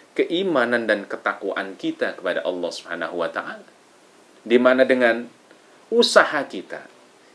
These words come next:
kita akan menjadi pribadi yang benar-benar taat kepada Allah Subhanahu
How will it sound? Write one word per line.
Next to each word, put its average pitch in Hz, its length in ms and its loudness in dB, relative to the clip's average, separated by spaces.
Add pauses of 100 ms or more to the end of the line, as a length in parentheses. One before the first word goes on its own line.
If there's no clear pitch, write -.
(120)
kita 117 320 2
akan 117 240 -4
menjadi 104 480 4
pribadi 98 720 4 (160)
yang 107 320 0
benar-benar 113 720 6 (320)
taat 196 400 2
kepada 95 320 -2 (160)
Allah 117 320 2
Subhanahu 82 720 -6